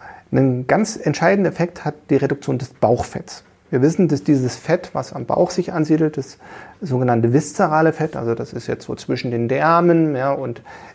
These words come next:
auf der Innenseite des Bauchs, das ist sehr hormonaktiv. Das heißt, wenn Sie die Masse dieses Fetts reduzieren, reduzieren Sie auch die Hormone, die letztlich zum Bluthochdruck beitragen. Und das ist relativ einfach zu messen. Man nimmt einfach, äh, ein,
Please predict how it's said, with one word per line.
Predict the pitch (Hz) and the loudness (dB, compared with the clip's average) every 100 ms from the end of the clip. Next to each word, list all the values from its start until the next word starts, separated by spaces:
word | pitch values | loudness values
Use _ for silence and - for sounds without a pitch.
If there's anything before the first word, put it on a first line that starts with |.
| - | -12
auf | - | -6
der | - | 0
Innenseite | 151 180 170 160 151 | 2 4 4 4 2
des | 139 | -2
Bauchs, | - 143 143 - - - | 0 2 2 -2 -18 -8
das | 131 - | -8 -6
ist | 123 - | -6 0
sehr | 131 123 | 0 2
hormonaktiv. | 131 127 151 151 - - 170 - _ | 2 2 0 -2 -14 -18 -18 -20 _
Das | 175 120 120 | -10 -6 0
heißt, | 147 147 | 0 2
wenn | 127 | 0
Sie | 123 117 147 143 _ _ _ - | 0 -2 -8 -10 _ _ _ -2
die | |
Masse | 123 139 180 160 | 2 2 2 2
dieses | 151 147 - | 2 0 -4
Fetts | 147 143 - - | -4 -4 -4 -4
reduzieren, | 120 135 - 151 220 233 - _ _ _ - - - - - - - | -4 -6 -2 2 2 -2 -12 _ _ _ -20 -20 -20 -20 -20 -12 -2
reduzieren | 135 139 151 139 | 2 2 2 0
Sie | 135 | 0
auch | - | -4
die | 123 | -4
Hormone, | 117 123 135 175 202 180 - - | 0 2 4 4 2 -4 -8 0
die | 131 | 4
letztlich | 135 131 - 139 - | 4 2 -2 -4 -4
zum | 131 120 | -4 -2
Bluthochdruck | 127 139 - 131 - 131 - | 0 0 -2 -6 -4 -6 -6
beitragen. | - - - - - - - - - - | -10 -10 -10 -14 -14 -20 -20 -20 -20 -10
Und | - 127 | -6 -2
das | 139 | -2
ist | 139 139 | -4 0
relativ | 139 156 160 143 | 2 4 2 -2
einfach | - 151 | -4 -4
zu | 160 151 | -2 0
messen. | 131 139 147 | 0 0 -2
Man | 113 | -2
nimmt | 123 - | -4 -4
einfach, | 147 165 151 - - | -4 -4 -6 -10 -6
äh, | |
ein, | 120 127 - 123 113 120 | -4 -6 -8 -10 -8 -10